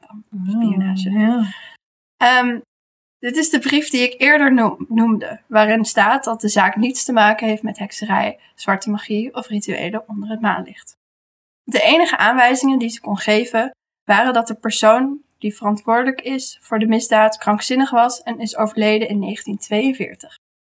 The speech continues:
Speaker 1: Verder vertelt ze dat het slachtoffer een Nederlandse vrouw is, die in negentien eenenveertig illegaal naar Engeland is gekomen. Journalist Wilfred Byford Jones schreef toen de tijd onder een pseudoniem voor de krant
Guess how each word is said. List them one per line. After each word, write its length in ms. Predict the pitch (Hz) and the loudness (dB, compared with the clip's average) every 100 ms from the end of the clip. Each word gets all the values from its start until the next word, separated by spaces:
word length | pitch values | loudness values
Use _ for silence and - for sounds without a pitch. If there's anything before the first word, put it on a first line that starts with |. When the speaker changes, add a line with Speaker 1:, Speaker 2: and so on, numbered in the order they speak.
| _ _ - | _ _ -4
Speaker 1:
Verder 340 | 254 277 349 | 2 4 2
vertelt 440 | 294 - 220 277 | 2 2 4 4
ze 160 | - 277 | 0 0
dat 180 | 214 214 | 0 0
het 120 | 208 | 0
slachtoffer 640 | - 262 - 277 269 240 | 0 0 -2 -4 -4 -2
een 140 | 208 175 | -2 0
Nederlandse 640 | 185 262 330 359 370 349 | 0 0 2 2 0 -4
vrouw 300 | 285 185 190 | -2 0 0
is, 320 | 214 311 - - _ _ - | 0 -4 -8 -20 _ _ -6
die 120 | 185 202 | -2 2
in 100 | 208 | 2
negentien 380 | 202 - - - | 0 -4 -8 -2
eenenveertig 720 | - 302 320 285 285 285 - | 2 4 2 2 0 -2 -6
illegaal 420 | 226 226 233 247 | -4 -2 0 2
naar 120 | 247 | 2
Engeland 380 | 294 285 180 190 | 2 2 0 -4
is 120 | - | -12
gekomen. 420 | - - - - _ _ _ _ _ _ _ _ _ | -14 -10 -10 -10 _ _ _ _ _ _ _ _ _
Journalist 600 | - - 302 311 294 311 | -4 2 6 6 6 2
Wilfred 600 | 220 247 320 - 349 - - - | 0 2 2 0 -2 -4 -10 0
Byford 540 | 233 247 254 202 - | 4 4 4 -4 -2
Jones 480 | - 220 311 415 - | 0 2 2 -2 -6
schreef 340 | 392 - 269 262 | -8 -4 -2 -2
toen 160 | 277 | 0
de 80 | 262 | 0
tijd 400 | 262 226 254 269 | 4 4 2 -2
onder 200 | 254 226 | -4 -2
een 100 | 214 | -2
pseudoniem 500 | - 220 202 226 262 | -2 -2 0 0 -2
voor 120 | - | -4
de 80 | 233 | -6
krant 360 | 240 208 262 | -2 0 0